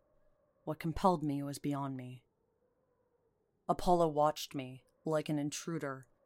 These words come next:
suspicious as always of his father's mischief. Achilles turned to look at me as Zeus collected his son and wife under his arms like children,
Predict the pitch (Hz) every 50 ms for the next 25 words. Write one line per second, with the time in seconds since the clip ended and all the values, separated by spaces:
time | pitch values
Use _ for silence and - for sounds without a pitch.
0 | _ - - - - 190 - - - - 214 190 - - 226 - - 190 170 170
1 | - 170 170 165 156 147 147 147 147 - - 147 147 156 - - - - 156 151
2 | 147 151 147 143 - 160 151 156 147 - - - 147 143 139 - - - _ _
3 | _ _ _ _ _ _ _ _ _ _ _ _ _ _ _ _ _ _ _ _
4 | - - - - - _ _ _ _ _ _ _ _ _ _ _ _ _ _ _
5 | - 196 196 - - 240 240 240 254 247 - - - 190 202 190 202 - 190 175
6 | 170 185 - 180 - 160 156 147 143 143 139 - _ - 185 180 143 165 208 214
7 | - - - - 175 160 165 - - 175 151 160 170 160 151 - - - 165 160
8 | 156 156 156 - 160 165 156 151 147 147 147 151 - - - - - 165 165 160
9 | 160 165 160 165 151 - - 160 156 147 147 147 143 - 151 147 143 - - -
10 | 196 190 180 - 143 135 131 131 135